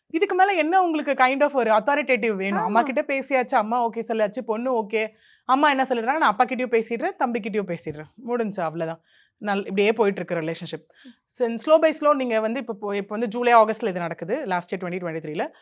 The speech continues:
Speaker 1: செப்டம்பர் விட்டுருங்க, அக்டோபர்ல கொஞ்சம் கொஞ்சமா, கொஞ்சம் கொஞ்சமா ப்ராப்ளம் ஸ்டார்ட் ஆக ஆரம்பிக்குது. எதனால ஆரம்பிக்குது அப்படின்னா,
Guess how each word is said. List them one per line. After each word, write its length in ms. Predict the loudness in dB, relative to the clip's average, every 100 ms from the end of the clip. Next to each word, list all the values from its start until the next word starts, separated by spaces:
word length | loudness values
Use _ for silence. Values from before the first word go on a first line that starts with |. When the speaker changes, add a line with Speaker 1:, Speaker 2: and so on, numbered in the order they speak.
| _ _
Speaker 1:
செப்டம்பர் 520 | -4 -2 0 2 2
விட்டுருங்க, 300 | 0 -4 0 0
அக்டோபர்ல 420 | 0 -4 -2 -4
கொஞ்சம் 240 | -4 -8 -8
கொஞ்சமா, 360 | -10 -10 -12
கொஞ்சம் 220 | -10 -10 -10
கொஞ்சமா 260 | -12 -6
ப்ராப்ளம் 240 | -6 -6 -10
ஸ்டார்ட் 320 | -10 -10 -10
ஆக 180 | -12 -12
ஆரம்பிக்குது. 300 | -14 -16 -12
எதனால 440 | -8 -4 -2 0
ஆரம்பிக்குது 540 | 0 -2 -6 -10 -12
அப்படின்னா, 360 | -12 -14 -12 -12